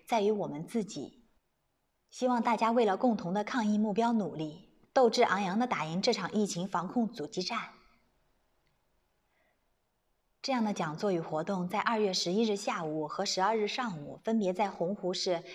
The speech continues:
第四人民医院和洪湖市中心医院进行了两场。在三家医院进行的三场活动中，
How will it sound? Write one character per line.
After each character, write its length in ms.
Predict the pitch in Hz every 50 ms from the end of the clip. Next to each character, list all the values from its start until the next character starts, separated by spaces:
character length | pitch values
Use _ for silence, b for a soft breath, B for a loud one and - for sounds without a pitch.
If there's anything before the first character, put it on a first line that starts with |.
| B -
第 100 | - 247
四 240 | 233 240 - 294 233
人 160 | 180 170 165 170
民 180 | 170 165 170
医 80 | 175 185
院 300 | 185 180 165 156 147 B B B
和 120 | B 208 208
洪 200 | - - 175 180
湖 140 | 180 -
市 180 | 202 - - 208
中 220 | 185 - 247 247
心 200 | 247 247 254 254
医 40 | 262
院 160 | 262 240 185
进 160 | 180 - 208 180
行 140 | 156 156
了 80 | 156 160
两 240 | 156 151 143 147 170
场。 320 | - - - - - - - _ _ _ _ _ _ _ _ _ _ _ _ _ _ _ _ _ _ _ _ _ _ _ _ _ _ _ _ _ _ _ _ _ _ _ _
在 140 | _ 240 220
三 240 | 214 - 247 254 240
家 160 | 240 247 254
医 100 | 254 247
院 160 | 247 214 196
进 160 | 233 - 240 208
行 160 | - 180 190
的 100 | 202 190
三 240 | 185 - 262 262 262
场 200 | 254 226 160 151
活 180 | - - 151
动 180 | 165 185 175 165
中， 360 | 165 185 175 175 175 175 175